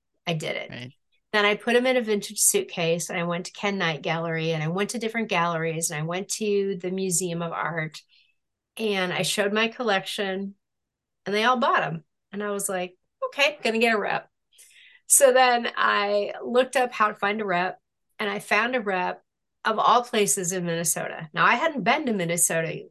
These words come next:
Speaker 1: yet.
Speaker 2: Huh. Okay.
Speaker 1: And I, um, contacted, Roger was his first name, and I contacted him, and he said, "I'm taking, like,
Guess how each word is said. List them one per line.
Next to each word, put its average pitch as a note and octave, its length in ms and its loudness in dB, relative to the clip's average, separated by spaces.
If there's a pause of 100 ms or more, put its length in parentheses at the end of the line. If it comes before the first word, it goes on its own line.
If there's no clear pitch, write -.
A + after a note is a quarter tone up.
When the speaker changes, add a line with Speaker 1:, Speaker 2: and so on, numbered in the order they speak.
Speaker 1:
yet. F3 300 -2
Speaker 2:
Huh. F3 140 6 (600)
Okay. D#3+ 340 -4
Speaker 1:
And G#3 160 2
I, G3 340 0
um, F3+ 720 -4 (160)
contacted, A3+ 880 2 (300)
Roger G3 480 2
was F#3+ 140 -8
his F3+ 140 2
first - 300 -10
name, F#3 240 -6 (880)
and G#3+ 400 2
I G3 80 -2
contacted A3 640 0
him, F#3 460 -4
and F3+ 220 -6
he G#3 180 -6
said, E3+ 500 2 (100)
"I'm G3+ 260 2
taking, G3+ 560 -2 (1040)
like, F3 240 -6